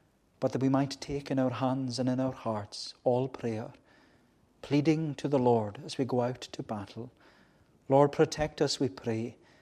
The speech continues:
because we know the evil one is there to distract us, to divert our attention,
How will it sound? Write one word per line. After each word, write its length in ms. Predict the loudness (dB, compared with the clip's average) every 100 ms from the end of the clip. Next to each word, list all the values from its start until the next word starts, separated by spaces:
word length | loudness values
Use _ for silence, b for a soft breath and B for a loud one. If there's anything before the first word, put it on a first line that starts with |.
| b b b
because 320 | -6 0 2 4
we 100 | 4
know 240 | 6 6
the 100 | 6
evil 260 | 6 6 6
one 140 | 4
is 160 | 2 0
there 320 | -2 -2 -6 -16 b b b b b -8
to 100 | -2
distract 560 | -2 0 0 0 0
us, 240 | -2 -2 -6
to 120 | -2
divert 460 | -2 2 2 2 0
our 120 | 0
attention, 680 | -2 -4 -6 -6 -8 -8